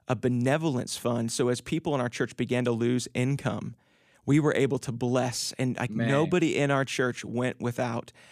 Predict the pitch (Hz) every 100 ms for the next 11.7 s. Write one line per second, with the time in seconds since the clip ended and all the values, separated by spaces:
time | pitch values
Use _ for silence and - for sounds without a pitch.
0 | - 127 139 131 117 131 147 131 120 -
1 | 120 - 117 - 113 131 117 - - -
2 | 156 151 135 135 139 139 127 120 117 120
3 | - - - 147 165 151 131 135 131 127
4 | 123 123 123 117 123 110 - 123 117 120
5 | 113 117 123 151 143 131 120 - - -
6 | 135 135 127 123 123 120 120 120 117 117
7 | 117 - 117 131 139 117 135 123 120 -
8 | - - 123 139 117 - 123 135 135 131
9 | 123 127 120 123 123 117 - - - 156
10 | 143 120 - 170 196 - 151 - 131 120
11 | 123 120 156 175 123 113